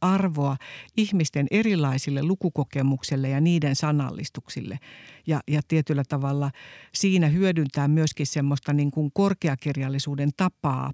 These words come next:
puhua asioista kompleksisesti. Tällaisella malleilla, jossa sitten, jota on tutkittu vielä aika paljon,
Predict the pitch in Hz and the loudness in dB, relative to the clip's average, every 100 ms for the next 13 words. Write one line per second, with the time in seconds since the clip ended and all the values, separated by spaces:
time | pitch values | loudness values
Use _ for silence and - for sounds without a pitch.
0 | - 180 160 147 151 - 151 131 135 143 | -4 -2 0 0 0 0 -2 -2 -4 -6
1 | - 147 131 - - - 151 151 - - | -2 -2 -2 -4 -10 -10 -12 -14 -16 -20
2 | _ _ - - 254 254 - 160 151 175 | _ _ -12 -2 0 0 0 0 2 2
3 | 202 196 156 131 131 131 _ - - - | 2 2 0 -2 -4 -6 _ -20 -20 -14
4 | - 175 - 165 185 - 143 165 175 165 | -2 0 0 0 -2 -2 -2 -2 0 0
5 | 233 - 160 - 143 151 147 156 165 151 | 0 -2 -4 -2 -2 0 0 0 -2 -2
6 | 190 180 156 139 135 | 0 0 0 0 -2